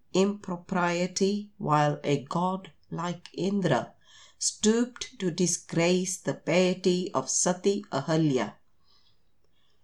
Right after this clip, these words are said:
Wise men like Bhishma and Dronacharya supported the immoral actions of Duryodhan. On the other hand,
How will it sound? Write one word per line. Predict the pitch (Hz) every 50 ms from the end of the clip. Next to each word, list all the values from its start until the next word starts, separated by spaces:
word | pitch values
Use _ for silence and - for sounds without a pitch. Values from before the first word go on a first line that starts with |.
| _ _ _ _
Wise | - 165 190 220 240 262 277 262 220 208
men | 208 202 214 220 226 233 226 226 220 220
like | 196 165 160 160 156 -
Bhishma | 151 - 202 214 208 - - 202 180 156 147 - - -
and | - 156 151 135 139 -
Dronacharya | - 175 175 185 208 214 220 208 208 - 170 139 143 147 151 127 120 123
supported | 135 - - - 156 151 - - 185 214 208 208 - 214 214 214 208 -
the | - 170 143 - - -
immoral | - 247 277 254 240 233 226 220 220 220 220 220 220 220 220 233 - -
actions | - 156 - - - - 160 156 175 175 170 - - -
of | - - 127 135 147 - - - _ _ _ _ _ -
Duryodhan. | 160 160 156 147 147 139 139 - 143 127 120 143 - _ _ _ _ _ _ _ _ _ _ _ _ _ _ _ _ _ _ _ _ _ _ -
On | 131 139
the | 139 139 139 143
other | 147 143 175 160
hand, | 147 147 160 170 185 202 226 254 254